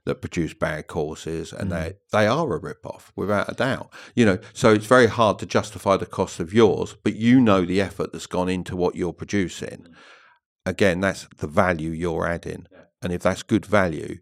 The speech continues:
Speaker 1: then you should never be ashamed to, to charge for it, ever. The fact that you can now sell millions of a digital product, that's immaterial.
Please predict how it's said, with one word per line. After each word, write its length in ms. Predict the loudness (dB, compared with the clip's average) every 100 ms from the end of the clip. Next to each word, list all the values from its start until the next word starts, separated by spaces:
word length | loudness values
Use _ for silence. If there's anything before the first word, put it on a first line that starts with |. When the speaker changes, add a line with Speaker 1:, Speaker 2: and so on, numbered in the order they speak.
| _
Speaker 1:
then 120 | -8 -6
you 60 |
should 160 | -8 -6
never 200 | -6 -6
be 160 | -8 -8
ashamed 380 | -6 -8 -8 -8
to, 260 | -8 -10 -16
to 100 | -10
charge 380 | -4 -4 -4 -8
for 220 | -10 -10
it, 60 | -16 _ 0
ever. 320 | 0 -2 -16 _ _ _ _ _ -8
The 100 | -2
fact 300 | 2 2 2
that 180 | -2 -2 -10 -20 -10
you 140 | -4 -2
can 180 | 0
now 200 | 2 2
sell 300 | 2 2 0 -2 -20 -6
millions 640 | -2 6 8 8 4 0
of 80 | -8
a 40 |
digital 520 | -4 -6 -6 -10 -10 -2
product, 760 | 0 0 -4 -10 -10 _ -16 -16 _ _ _ -2
that's 280 | 0 2 0
immaterial. 760 | 0 0 2 4 2 -6 -14